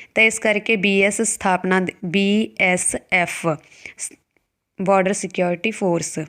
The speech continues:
ਠੀਕ ਹੈ, ਬੀ ਐਸ ਐਫ ਦਾ ਸਥਾਪਨਾ ਦਿਵਸ ਆ ਜਿਹੜਾ, ਇਹ ਇੱਕ ਦਸੰਬਰ ਨੂੰ ਮਨਾਇਆ ਜਾਂਦਾ। ਇਹ ਤੁਸੀਂ ਧਿਆਨ ਦੇ ਵਿੱਚ ਰੱਖਣਾ। ਤੇ ਇਸ ਤੋਂ ਇਲਾਵਾ ਇੱਕ ਦਸੰਬਰ ਨੂੰ ਨਾਗਾਲੈਂਡ ਦਿਵਸ ਵੀ ਮਨਾਇਆ ਜਾਂਦਾ। ਲਾ-, ਨਾਗਾਲੈਂਡ ਦੀ ਸਥਾਪਨਾ ਇੱਕ ਦਸੰਬਰ ਉੱਨੀ ਸੌ ਤਰੇਹਠ ਨੂੰ ਹੋਈ ਸੀ,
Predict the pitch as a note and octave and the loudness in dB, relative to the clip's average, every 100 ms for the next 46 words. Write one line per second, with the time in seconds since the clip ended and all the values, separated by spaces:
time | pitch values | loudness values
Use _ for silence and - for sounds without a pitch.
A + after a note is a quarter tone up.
0 | _ _ _ _ _ - - A2+ B3 A#3 | _ _ _ _ _ -12 -4 0 0 -2
1 | _ _ _ _ _ _ _ _ - _ | _ _ _ _ _ _ _ _ -20 _
2 | - - - - - - - F#3 A3 G#3+ | -20 -20 -16 -12 -12 -10 -2 2 4 4
3 | A3 A3 G#3 G#3 G3 A3 - G#3 F#3+ F#3 | 2 0 0 0 -2 -2 0 0 0 0
4 | F3+ F3+ F#3 - F#3+ F3 F3 - - F#3 | -2 -2 -2 0 2 2 0 0 0 -2
5 | - F#3 F3 F#3+ E3+ E3+ F#3+ C#4 - F#3 | -4 -6 -4 -4 -4 -4 -4 -8 -4 0
6 | G3 F3+ E3 - D3 C#3+ - - - - | 2 4 2 0 -6 -6 -10 -12 -18 -20
7 | - - - - - - F3 F3+ - F3+ | -20 -20 -20 -20 -20 -12 -10 -8 -8 -8
8 | F#3 F3+ F3 E3 E3+ E3+ G3 F#3+ - G#3+ | -6 -6 -4 -4 -6 -6 -4 -4 0 0
9 | D4 - G2+ - - _ - _ G#3+ G#3+ | 0 -8 -20 -20 -20 _ -20 _ 4 6
10 | A3 A3 A3+ A#3 A#3 - _ _ _ _ | 6 6 6 6 4 0 _ _ _ _
11 | - A#3 - B3+ B3 A#3 A#3+ A#3+ B3 A#3 | -2 -2 0 0 2 2 2 0 0 -2
12 | A#3 A#3+ A3+ A3+ D4+ B3 F#3+ F3+ F3+ F3+ | 0 -2 0 0 2 2 2 4 4 2
13 | F#3 F3+ F#3 - G3 G3+ G3 G3 F#3+ F#3+ | 0 -2 -4 -6 -2 0 0 0 0 0
14 | F#3+ F#3+ G3 F#3+ G3+ G3 F#3+ F#3 G3+ G3+ | 0 0 0 0 0 2 2 4 4 4
15 | G3+ F3+ G#3 - G#3+ G3 G3 G3+ G3 - | 2 0 0 0 0 0 0 -2 0 0
16 | G3 G3+ G3+ F#3+ G3 G3 F#3+ G#3 - F#3 | -2 0 -2 0 2 0 2 -2 -2 0
17 | E3+ F#3+ G#3+ A3 F#3+ F3+ F3 - F#3 | 0 0 2 2 4 2 0 -2 -4